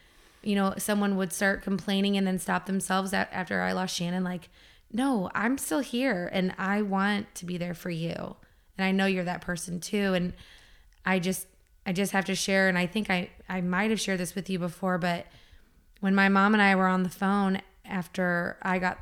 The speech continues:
the call from Christine, which I thought was a butt dial because <laughs> that's what it usually is, I'm so glad I answered, but, like, we felt so helpless. Like, if, if we lose you, what,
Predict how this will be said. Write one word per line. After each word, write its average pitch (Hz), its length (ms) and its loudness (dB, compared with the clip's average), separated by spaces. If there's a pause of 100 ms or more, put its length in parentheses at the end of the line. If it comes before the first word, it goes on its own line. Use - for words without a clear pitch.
the 185 140 -6
call 180 260 -4
from 180 200 -6
Christine, 180 540 -4
which 170 380 -4
I 175 140 -4
thought 185 340 -4
was 175 100 0
a 175 60 -2
butt 170 180 -4
dial 175 220 -4
because 175 280 -10
<laughs> 156 60 -8
that's - 200 -6
what 202 120 0
it 190 100 -2
usually 220 520 2
is, 226 300 -2 (540)
I'm 196 100 2
so 202 160 0
glad 185 180 4
I 180 60 2
answered, 214 560 -2
but, 180 260 0 (880)
like, 214 160 -8
we 214 280 -2
felt 233 260 0
so 208 280 0
helpless. 196 640 -4
Like, 180 320 -2 (1120)
if, 214 340 -2 (160)
if 214 260 0
we 190 300 -2
lose 226 480 0
you, 180 260 -2
what, 190 460 -2